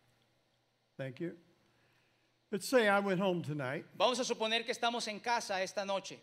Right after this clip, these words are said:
Speaker 1: and I look down in the basement
Speaker 2: Y yo miro en el sótano de la casa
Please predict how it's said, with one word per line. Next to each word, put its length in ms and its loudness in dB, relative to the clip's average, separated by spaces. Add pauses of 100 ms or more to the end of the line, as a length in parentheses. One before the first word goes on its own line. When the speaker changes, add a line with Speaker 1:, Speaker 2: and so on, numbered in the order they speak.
Speaker 1:
and 180 -4
I 40 2
look 240 0
down 280 2
in 120 2
the 60 2
basement 580 0 (120)
Speaker 2:
Y 320 0
yo 140 2
miro 340 0
en 120 -4
el 100 -2
sótano 500 -2
de 100 0
la 100 0
casa 420 -4